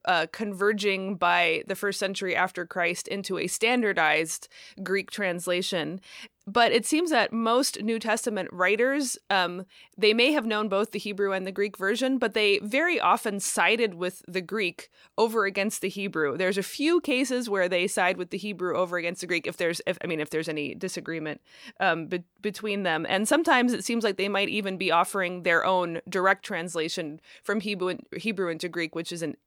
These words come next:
isn't either. So, um, it, it raises the interesting question. I think, um, um, Jensen talked about this at time, is what actually is the canonical Old Testament for Christians? Is it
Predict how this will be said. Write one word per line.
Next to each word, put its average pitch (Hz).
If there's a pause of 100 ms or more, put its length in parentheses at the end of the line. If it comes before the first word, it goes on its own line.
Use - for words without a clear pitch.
isn't 175
either. 160 (240)
So, 220
um, 190
it, -
it 233
raises 247
the 208
interesting 220
question. 214
I 190
think, 254
um, 156 (140)
um, 160 (100)
Jensen 185 (220)
talked 185
about 185
this -
at -
time, 180
is 185 (240)
what 240
actually 233
is 214
the 185
canonical 196
Old 190
Testament 185
for 175
Christians? 160
Is 190
it 185